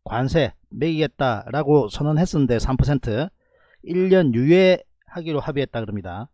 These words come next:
그리고, 아, 스투-, 아, 지금 다보스 포럼 열리고 있는데 스위스에서 영국, 이탈리아도, 아, 지금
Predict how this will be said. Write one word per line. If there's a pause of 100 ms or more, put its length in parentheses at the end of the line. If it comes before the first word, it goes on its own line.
(500)
그리고,
아,
스투-, (480)
아, (300)
지금 (500)
다보스 (120)
포럼
열리고
있는데
스위스에서 (460)
영국,
이탈리아도,
아,
지금